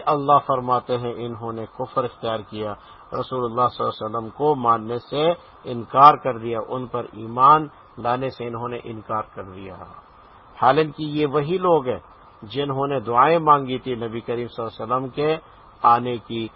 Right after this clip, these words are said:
لیکن جب آیا اور انہوں نے پہچانا، پہچاننے کے بعد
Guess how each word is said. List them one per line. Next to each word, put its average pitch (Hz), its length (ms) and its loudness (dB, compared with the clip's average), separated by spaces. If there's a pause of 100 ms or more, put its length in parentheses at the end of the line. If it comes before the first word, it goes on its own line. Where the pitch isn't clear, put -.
(220)
لیکن 135 320 -4
جب 139 180 2 (240)
آیا 143 260 10 (180)
اور 120 160 -4
انہوں 120 320 -2
نے 127 100 -4
پہچانا، 117 720 2 (380)
پہچاننے 123 480 -2
کے 110 140 -8
بعد 131 260 6